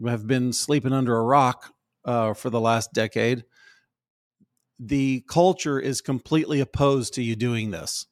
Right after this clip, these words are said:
with your children. They don't want you to teach your children how to obey. And if you do, if you, um, require obedience from your children in some public places,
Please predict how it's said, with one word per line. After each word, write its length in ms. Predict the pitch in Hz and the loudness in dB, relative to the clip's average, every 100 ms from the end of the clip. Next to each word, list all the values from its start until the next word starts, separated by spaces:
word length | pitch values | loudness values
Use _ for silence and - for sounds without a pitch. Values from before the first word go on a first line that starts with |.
| - | -6
with 240 | 123 113 | -4 -4
your 80 | 110 | -6
children. 460 | - 113 113 98 92 - | -2 -2 -2 -6 -12 -4
They 240 | 117 139 | 2 4
don't 240 | 160 156 | 4 4
want 220 | 156 160 127 | 4 2 0
you 100 | 123 | -2
to 120 | 120 | -2
teach 340 | - 123 - | -2 -4 -4
your 100 | 120 | -8
children 420 | - 123 120 127 | -2 -2 -2 -6
how 200 | 101 107 | -4 -4
to 200 | 107 117 | -4 -2
obey. 400 | 113 104 98 85 - _ _ _ _ _ _ _ _ | 0 0 0 -2 -8 _ _ _ _ _ _ _ _
And 120 | 113 | -2
if 100 | 117 | 0
you 120 | 113 131 | 2 2
do, 340 | 123 156 156 - | 8 8 8 4
if 200 | 123 143 | -2 2
you, 440 | 143 151 156 147 _ _ _ - | 4 6 4 2 _ _ _ -4
um, 520 | 120 120 113 107 107 - _ - | 0 2 0 -2 -6 -12 _ -6
require 680 | 127 135 - 135 135 147 | -4 -4 0 4 4 6
obedience 640 | 143 127 135 139 160 156 - | 4 4 2 2 0 -2 -6
from 220 | - 139 | -4 -2
your 100 | 135 | -2
children 440 | 123 143 147 151 139 | -2 -2 0 0 0
in 140 | 123 | -2
some 340 | - 143 151 | 2 2 2
public 380 | 147 147 160 151 | 2 2 2 0
places, 540 | 147 151 151 165 156 | 0 0 2 -2 -2